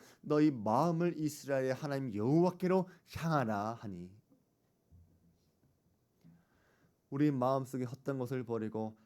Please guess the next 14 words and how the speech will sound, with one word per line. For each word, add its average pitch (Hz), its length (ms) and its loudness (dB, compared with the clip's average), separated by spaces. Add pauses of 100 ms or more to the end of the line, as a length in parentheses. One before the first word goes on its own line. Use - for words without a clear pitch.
(120)
하나님께로 170 800 -4
향하는 147 460 -6
것, 82 160 -12 (1200)
그것이 135 720 -4
인생의 110 680 -6 (280)
바른 101 560 -10 (120)
방향입니다. 92 720 -10 (1600)
이 175 80 0
시간 165 340 0
여러분의 147 440 2
마음속에 127 720 -2
있는 120 160 -4
우상들이 156 580 -2
무엇인지를 170 1080 -2